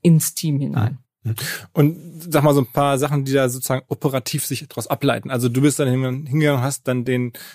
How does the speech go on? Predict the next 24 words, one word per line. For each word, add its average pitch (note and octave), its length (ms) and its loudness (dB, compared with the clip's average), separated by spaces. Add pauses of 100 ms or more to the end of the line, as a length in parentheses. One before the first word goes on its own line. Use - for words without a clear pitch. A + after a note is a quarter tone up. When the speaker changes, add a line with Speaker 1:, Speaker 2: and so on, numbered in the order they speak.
(220)
Speaker 2:
Filialleitern C#3+ 1120 0
und D#3 200 -12
Leiterinnen C#3 800 -4 (760)
geschrieben, D#3+ 460 4
„Hör C3+ 120 0
zu, D#3 340 -2
es D3+ 140 -12
ändert C#3+ 240 -2
sich A#2+ 100 -6
jetzt B2 140 -4
ein B2 80 -2
bisschen B2 200 -2
was“, A#2 160 0
oder, B2+ 300 2
oder, C#3 200 -2
oder? C#3 280 2 (200)
Speaker 1:
Also F3 140 0
zu F3 140 2
dem G3 240 4
Zeitpunkt A3 420 0
konnten G3 260 -2
wir F#3 80 2
auch E3 100 0
sprechen, F3+ 520 2